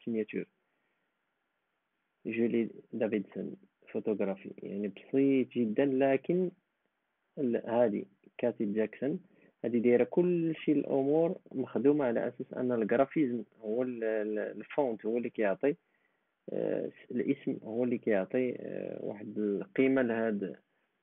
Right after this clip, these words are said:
آه، لهاد اللوغو. هذا كمثال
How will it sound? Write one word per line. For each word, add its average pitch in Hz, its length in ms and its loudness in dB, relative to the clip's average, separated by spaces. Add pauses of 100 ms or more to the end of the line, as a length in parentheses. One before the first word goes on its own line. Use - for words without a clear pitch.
(1000)
آه، - 600 -6 (100)
لهاد 113 280 4
اللوغو. 104 400 2 (680)
هذا 131 240 4
كمثال 147 680 4